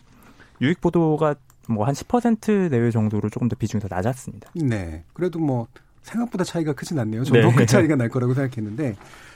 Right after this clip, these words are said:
Speaker 2: 제가 이상한 보도를 이제 지금쯤에 이제 끌고 온 이유가, 제가 이제 이상한 보도를 소개시켜 드리려고 하는데, 이상한 보도가 대부분 나쁜 보도예요. 근데 <laughs> 이상한데 모호하다, 나쁘긴 한데 좀 모호하다, 뭐 이런 정도인데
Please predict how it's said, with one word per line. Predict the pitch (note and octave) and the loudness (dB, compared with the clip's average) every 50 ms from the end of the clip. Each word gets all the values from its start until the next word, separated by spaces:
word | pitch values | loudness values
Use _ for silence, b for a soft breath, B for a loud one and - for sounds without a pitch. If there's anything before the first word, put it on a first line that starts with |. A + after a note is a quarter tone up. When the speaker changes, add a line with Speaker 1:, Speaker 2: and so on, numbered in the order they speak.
| B | B
Speaker 2:
제가 | - F#3 F3 E3 | 0 2 2 4
이상한 | E3 E3+ A#3+ B3+ B3 A#3 | 4 4 2 2 2 2
보도를 | G#3 G#3 F#3 G3 F#3 E3+ | 2 2 4 4 4 4
이제 | D3 D3 C3+ | 2 0 -2
지금쯤에 | - - D#3+ F#3 F#3 - F#3 E3+ E3+ | -2 0 0 0 0 0 2 2 2
이제 | D3+ C#3 C#3 | 2 0 0
끌고 | - G3+ G3 F#3 - F3+ F3 E3 D3+ B2 B2+ | 0 -2 -2 -2 -2 -2 -2 -2 -2 -4 -4
온 | D3 D3 | -2 0
이유가, | C3+ B2 B2 B2 B2 A#2 G#2+ A#2+ A#2+ | 0 0 0 0 -2 -2 -2 -2 -2
제가 | A#2 C#3 C#3 D#3+ C#3+ | -2 -2 0 0 0
이제 | B2+ B2+ | 0 0
이상한 | B2+ D3+ C#3 C3+ B2 A#2 | 0 0 0 0 0 -2
보도를 | A#2 A#2 A#2 A#2 | -2 -4 -4 -4
소개시켜 | C#3 D3+ C#3+ C3 B2+ - C3+ | -6 -6 -6 -8 -6 -6 -6
드리려고 | A#2 A2+ G#2+ G#2 A2 G#2+ G2+ A2+ | -6 -6 -6 -8 -8 -8 -8 -8
하는데, | A#2 C3 C3 G#2 G2+ B2+ C3 A2 F#2 F#2 - b b b b b b | -8 -8 -6 -6 -4 -4 -6 -6 -6 -10 -16 b b b b b b
이상한 | - C3+ F#3 A3 A#3 A3+ | -4 -2 0 0 0 0
보도가 | G#3+ G3 F3 G3 G#3+ | 0 0 -2 -2 -4
대부분 | - C#3+ E3 G#3+ E3+ | -4 -4 -4 -4 -6
나쁜 | A2+ - - G3+ G#3+ G#3 | -8 -6 -6 -4 -4 -4
보도예요. | G3 C3 C3+ G#2+ G2+ A2 D3 F#3+ D3+ | -4 -4 -4 -4 -4 -6 -6 -6 -4
근데 | A2+ A#2+ B2 C3 | -4 -4 -2 -2
<laughs> | C3 B2+ - - - - - B2+ - - - - - - - - | -2 -2 -4 -6 -6 -6 -6 -6 -8 -16 -20 -20 -20 -20 -12 -6
이상한데 | - D3+ C#3+ F#3+ A3 A3+ A3 G3+ G#3+ G#3 F#3+ E3+ G3+ G#3 A3 G#3+ | -4 -2 0 2 2 2 2 2 0 0 0 2 2 2 2 2
모호하다, | E3 C3+ D3 E3 E3+ D#3 D#3 C#3+ B2+ C3+ C3 A2 E2+ - - | 0 2 2 4 4 2 2 0 0 -2 -2 -2 -4 -8 -8
나쁘긴 | B2 B2+ C3 B2+ - - A3 G3+ G#3+ G3 | -6 -4 -4 -4 -4 -4 -2 0 2 2
한데 | G3 F#3+ F#3 F#3 | 2 2 2 2
좀 | F3 E3+ | 2 2
모호하다, | C3+ B2+ B2+ C3 C3 B2 B2 C3 B2 A#2 | 2 4 4 4 2 0 0 0 -2 0
뭐 | A#2 B2 | 0 0
이런 | C#3+ D#3+ E3 D#3 | 0 2 0 0
정도인데 | C#3 B2 A#2 A2+ A2+ G#2 B2+ E3+ D#3 G#2 F#2 | 0 0 -2 -2 -4 -4 -2 -2 -2 -4 -4